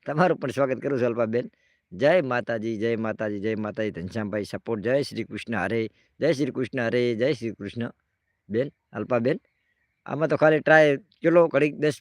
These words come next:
પંદર મિનિટ જ લાઈવ કરું છું, તમને ખબર છે આ ઘનશ્યામભાઈને અમારે આ ચેનલ એક્ટિવ રહે એના માટે કરું છું.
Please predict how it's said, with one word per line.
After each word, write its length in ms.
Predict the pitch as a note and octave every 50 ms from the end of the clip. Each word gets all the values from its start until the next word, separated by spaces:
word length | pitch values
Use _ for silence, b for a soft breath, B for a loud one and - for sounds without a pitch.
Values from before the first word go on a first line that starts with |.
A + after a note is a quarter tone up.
| - C#3+
પંદર 260 | D3+ D3+ D3+ D3+ D3
મિનિટ 220 | D3 D3 C#3+ C#3
જ 120 | D3 B2 A#2+
લાઈવ 200 | C3+ C#3 C#3 A#2+
કરું 240 | - E3 E3 C3 G2
છું, 140 | A#2+ - - _ _ _
તમને 200 | B2 A#2+ B2 B2
ખબર 260 | G#2 - D3 C3+ C#3 B2
છે 100 | A#2 B2
આ 80 | A#2
ઘનશ્યામભાઈને 580 | G#2+ A#2+ A#2+ B2 A2+ C#3 C3 A#2 A#2 B2 B2+ B2+
અમારે 240 | A#2+ A#2+ B2+ B2+ - b b b b b b b b b b _ -
આ 120 | - B2
ચેનલ 280 | A#2+ - D3+ D#3+ E3 F3
એક્ટિવ 500 | E3+ E3 E3 D#3 D3 - - F3 E3+ D#3
રહે 100 | D#3+ E3+
એના 200 | E3 D#3 D3 C#3
માટે 280 | C3 C3 C3 A#2+ A#2+ G#2
કરું 220 | A#2+ A#2+ A2+ A2
છું. 140 | B2 D3+